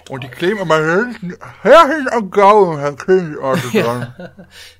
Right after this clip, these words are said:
Speaker 1: So, oh.
Speaker 2: Zahnblomber, Bomber,
Speaker 1: Ja.
Speaker 2: Vernichter. Ja.
Speaker 1: Und auch, äh, und, und, äh, hier, auch von Stork, ähm, Toffifee. Lecker.
Speaker 2: Ach so, ja, die Klassiker. Ja, die hatte ich immer zu Weihnachten früher von meiner Oma bekommen und irgendwann,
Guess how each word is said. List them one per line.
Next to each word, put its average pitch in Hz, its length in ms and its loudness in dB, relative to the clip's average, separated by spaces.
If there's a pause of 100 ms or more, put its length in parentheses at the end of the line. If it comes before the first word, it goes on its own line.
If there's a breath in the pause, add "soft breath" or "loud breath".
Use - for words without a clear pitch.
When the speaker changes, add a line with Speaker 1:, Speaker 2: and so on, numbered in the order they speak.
Speaker 1:
So, 175 80 -4
oh. - 40 0
Speaker 2:
Zahnblomber, 139 1160 -4
Bomber, 135 400 -6
Speaker 1:
Ja. 123 60 -14
Speaker 2:
Vernichter. 127 680 -10 (120)
Ja. 190 60 -4
Speaker 1:
Und 185 180 -6
auch, 147 320 -12
äh, 127 220 -6
und, 131 260 -14
und, 123 240 -16
äh, 117 260 -10
hier, 117 400 -10
auch 156 140 -8
von 127 160 -14
Stork, 123 380 -10
ähm, 117 400 -12
Toffifee. - 420 -20 (960)
Lecker. 120 320 -14 (480 loud breath)
Speaker 2:
Ach 131 80 -12
so, 139 180 -12
ja, 127 240 -8
die 117 80 -16
Klassiker. 131 460 -18
Ja, 165 160 -6
die 214 120 -6
hatte 208 140 -8
ich 202 100 -16
immer 196 140 -12
zu 175 160 -16
Weihnachten 185 380 -8
früher 175 240 -10
von 165 120 -12
meiner 151 220 -10
Oma 165 240 -8
bekommen 135 460 -16
und - 80 -18
irgendwann, 170 580 -8